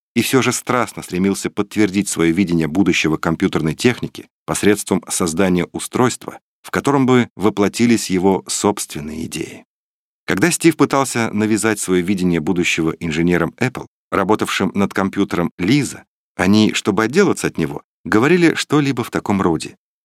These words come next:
«Если ты думаешь, что эти идеи так хороши, возьми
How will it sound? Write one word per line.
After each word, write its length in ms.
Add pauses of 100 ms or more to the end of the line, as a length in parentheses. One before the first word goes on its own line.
«Если 300
ты 120
думаешь, 360
что 180
эти 260
идеи 200
так 260
хороши, 520 (260)
возьми 520